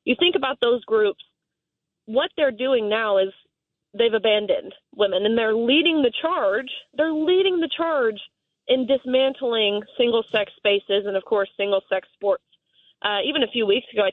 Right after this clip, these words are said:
testified before Congress as one of, of course, the Republican witnesses, uh, in support of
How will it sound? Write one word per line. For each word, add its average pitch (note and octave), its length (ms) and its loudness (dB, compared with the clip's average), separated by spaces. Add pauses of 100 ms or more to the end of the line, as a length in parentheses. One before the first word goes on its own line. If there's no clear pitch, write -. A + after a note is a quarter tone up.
(100)
testified A3 460 -6
before G3 300 -2
Congress G#3 480 -4 (1040)
as G#3 180 -2
one G#3 140 -2
of, G3+ 140 0
of G3 120 -12
course, G#3+ 260 0
the G3+ 80 -2
Republican A3 560 -2
witnesses, G#3 600 0 (320)
uh, F#3+ 260 -2
in G#3+ 200 0
support A3+ 440 0 (540)
of G3+ 100 -6